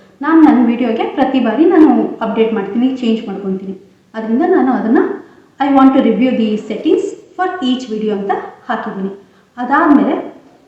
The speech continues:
ನೀವು ಸೇವ್ ಕೊಡಿ. ಸೇವ್ ಕೊಟ್ಟಾದ್ಮೇಲೆ ಎಲ್ಲ ಸೇವ್ ಆಗುತ್ತೆ. ನಂತರ ಪುನಃ ಸೆಟ್ಟಿಂಗ್ಸ್‌ಗೆ ಹೋಗಿ, ಸೆಟ್ಟಿಂಗ್ಸ್‌ಗೆ ಹೋಗಿ ಚಾನೆಲ್ನ ಕ್ಲಿಕ್ ಮಾಡಿ. ಕ್ಲಿಕ್ ಮಾಡಿಬಿಟ್ಟು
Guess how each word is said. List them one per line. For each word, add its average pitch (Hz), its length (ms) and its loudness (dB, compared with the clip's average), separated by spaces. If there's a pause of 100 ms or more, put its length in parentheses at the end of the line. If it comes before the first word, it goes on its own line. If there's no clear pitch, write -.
(140)
ನೀವು - 360 -4 (140)
ಸೇವ್ - 240 -4
ಕೊಡಿ. 196 280 -12 (240)
ಸೇವ್ 302 220 -4
ಕೊಟ್ಟಾದ್ಮೇಲೆ 196 600 -4
ಎಲ್ಲ 254 120 -2 (200)
ಸೇವ್ 208 180 -2
ಆಗುತ್ತೆ. 190 320 -8 (460)
ನಂತರ 311 320 -2 (840)
ಪುನಃ 233 380 -4
ಸೆಟ್ಟಿಂಗ್ಸ್‌ಗೆ - 460 -4
ಹೋಗಿ, - 340 -16
ಸೆಟ್ಟಿಂಗ್ಸ್‌ಗೆ 208 480 -8
ಹೋಗಿ 370 300 -12 (120)
ಚಾನೆಲ್ನ 220 400 -4
ಕ್ಲಿಕ್ 196 320 -10
ಮಾಡಿ. 277 120 -12 (460)
ಕ್ಲಿಕ್ 381 260 0
ಮಾಡಿಬಿಟ್ಟು 202 600 -2